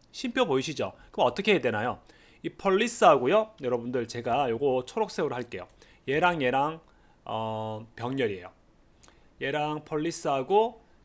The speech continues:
그 다음에, 아, 요렇게 갈게요. 음, 요 would police 요거랑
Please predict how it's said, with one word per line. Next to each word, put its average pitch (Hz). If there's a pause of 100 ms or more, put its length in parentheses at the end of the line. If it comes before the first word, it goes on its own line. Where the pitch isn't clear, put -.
그 135
다음에, 127
아, 110
요렇게 151
갈게요. 131
음, 123 (500)
요 160 (280)
would 208
police 143
요거랑 151